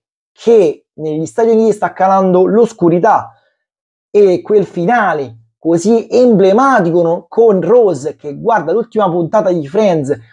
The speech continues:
con un sorriso di felicità, è un raggio di speranza per gli spettatori,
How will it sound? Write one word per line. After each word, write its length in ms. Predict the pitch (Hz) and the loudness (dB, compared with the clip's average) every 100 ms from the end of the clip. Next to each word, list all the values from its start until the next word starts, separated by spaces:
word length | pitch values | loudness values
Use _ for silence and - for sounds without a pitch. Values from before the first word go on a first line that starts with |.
| _ | _
con 160 | 165 | 0
un 160 | 180 180 | 2 2
sorriso 720 | 190 202 233 180 131 135 _ _ _ _ | 2 2 4 2 0 -6 _ _ _ _
di 360 | 160 196 175 - _ | -2 0 0 -4 _
felicità, 920 | 247 226 180 190 208 156 160 170 - | 0 2 0 -2 0 2 2 2 -2
è 140 | 175 | -4
un 180 | 170 165 | -2 -2
raggio 460 | 175 269 196 139 156 | -2 0 0 -2 -6
di 100 | 151 | -6
speranza 760 | - 165 156 156 147 - 175 - | -4 -2 0 -2 -4 -8 -8 0
per 120 | 285 | 2
gli 120 | 208 | 2
spettatori, 580 | 175 160 151 180 110 | 0 -2 -2 -2 -4